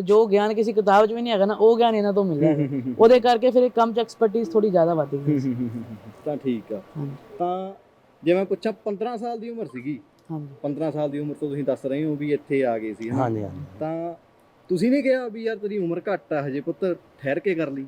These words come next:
Speaker 3: ਮੈਂ ਆਪਣੇ ਵੱਲੋਂ ਤਾਂ ਇਹਨੂੰ ਜਿੱਦਾਂ ਲੁਧਿਆਣਿਓਂ ਆਉਣਾ, ਇਹਨੂੰ ਨਾਲ ਲੈ ਆਉਣਾ ਵੀ ਚੱਲ
Speaker 2: ਹਾਂ।
Speaker 3: ਘਰੇ ਕੀ ਕਰੇਂਗਾ,
Speaker 2: ਹਾਂ,
Speaker 3: ਇੱਥੇ
Speaker 2: ਹਾਂ,
Speaker 3: ਆ ਕੇ
Speaker 2: ਹਾਂ,
Speaker 3: ਮੇਰਾ
Speaker 2: ਹਾਂ।
Speaker 3: ਮਾੜਾ ਮੋਟਾ ਹੱਥ ਵਟਾ ਦੀ।
Speaker 2: ਹਾਂ, ਹਾਂ, ਹਾਂ।
Speaker 3: ਉਹ ਕਰਦੇ ਕਰਦੇ ਇਹਦਾ ਇੰਟਰਸਟ ਹੀ ਇੰਨਾ ਕੁ ਬਣ ਗਿਆ।
Speaker 2: ਹਾਂ।
Speaker 3: ਹੁਣ ਜਦੋਂ ਪਲੱਸ ਟੂ ਇਹਨੇ ਕਲੀਅਰ ਕੀਤੀ ਹੈ,
Speaker 2: ਹਾਂ।
Speaker 3: ਮੇਰਾ ਨੰਬਰ ਵੀ ਬਹੁਤ ਅੱਛੇ ਆਏ ਸੀ।
Speaker 2: ਅੱਛਾ।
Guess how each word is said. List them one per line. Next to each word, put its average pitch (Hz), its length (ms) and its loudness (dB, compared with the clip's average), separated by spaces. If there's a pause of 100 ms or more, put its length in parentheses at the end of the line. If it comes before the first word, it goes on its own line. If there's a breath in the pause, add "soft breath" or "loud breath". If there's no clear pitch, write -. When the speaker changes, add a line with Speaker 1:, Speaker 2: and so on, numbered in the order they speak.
(120)
Speaker 3:
ਮੈਂ 214 260 8
ਆਪਣੇ 220 320 6
ਵੱਲੋਂ 226 200 8
ਤਾਂ 233 80 6
ਇਹਨੂੰ 233 140 6
ਜਿੱਦਾਂ 214 220 6
ਲੁਧਿਆਣਿਓਂ 180 680 6
ਆਉਣਾ, 175 280 8
ਇਹਨੂੰ 180 140 6
ਨਾਲ 160 260 8
ਲੈ 156 100 8
ਆਉਣਾ 156 140 6
ਵੀ 160 80 6
ਚੱਲ 160 120 6
Speaker 2:
ਹਾਂ। 143 220 -4
Speaker 3:
ਘਰੇ 151 220 0
ਕੀ 160 140 4
ਕਰੇਂਗਾ, 143 400 -2
Speaker 2:
ਹਾਂ, 151 80 -4
Speaker 3:
ਇੱਥੇ 147 120 -4
Speaker 2:
ਹਾਂ, 147 80 0
Speaker 3:
ਆ 147 40 -2
ਕੇ 151 60 -2
Speaker 2:
ਹਾਂ, 147 60 0
Speaker 3:
ਮੇਰਾ 147 120 0
Speaker 2:
ਹਾਂ। 147 60 2
Speaker 3:
ਮਾੜਾ 147 200 2
ਮੋਟਾ 139 280 2
ਹੱਥ 123 140 -4
ਵਟਾ 135 240 -2
ਦੀ। 131 200 -4 (100)
Speaker 2:
ਹਾਂ, 143 140 -8
ਹਾਂ, 139 140 -12
ਹਾਂ। 139 100 -16
Speaker 3:
ਉਹ 180 80 0
ਕਰਦੇ 220 280 6
ਕਰਦੇ 233 200 4
ਇਹਦਾ 240 140 8
ਇੰਟਰਸਟ 214 400 6
ਹੀ 247 100 8
ਇੰਨਾ 233 220 6
ਕੁ 226 60 2
ਬਣ 196 180 6
ਗਿਆ। 202 440 6
Speaker 2:
ਹਾਂ। 139 460 0
Speaker 3:
ਹੁਣ 190 100 8
ਜਦੋਂ 202 140 6
ਪਲੱਸ 185 280 6
ਟੂ 214 140 2
ਇਹਨੇ 214 120 4
ਕਲੀਅਰ 202 320 6
ਕੀਤੀ 185 340 2
ਹੈ, 175 260 6 (120)
Speaker 2:
ਹਾਂ। 123 340 -6
Speaker 3:
ਮੇਰਾ 165 180 6 (400)
ਨੰਬਰ 160 280 6
ਵੀ 190 60 8
ਬਹੁਤ 185 240 6
ਅੱਛੇ 185 200 4
ਆਏ 147 200 8
ਸੀ। 135 180 -2 (140)
Speaker 2:
ਅੱਛਾ। 135 320 -4